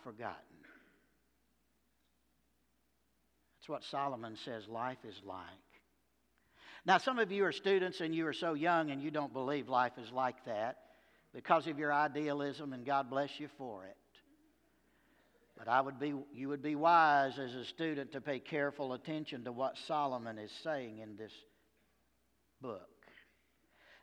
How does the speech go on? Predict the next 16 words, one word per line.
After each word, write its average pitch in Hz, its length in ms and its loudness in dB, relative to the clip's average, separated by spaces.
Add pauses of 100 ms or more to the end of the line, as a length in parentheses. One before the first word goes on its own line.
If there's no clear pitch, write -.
There's 147 200 2
the 151 120 -4
futility 180 720 0
of 175 100 -4
life. 143 300 4
It 123 100 -8
doesn't 147 300 0
matter 165 260 2
whether 156 240 -4
you're 139 140 -2
Mother 151 260 2
Teresa 156 500 -2
or 139 240 0
Osama 151 400 -2
bin 151 200 -2
Laden, 123 400 2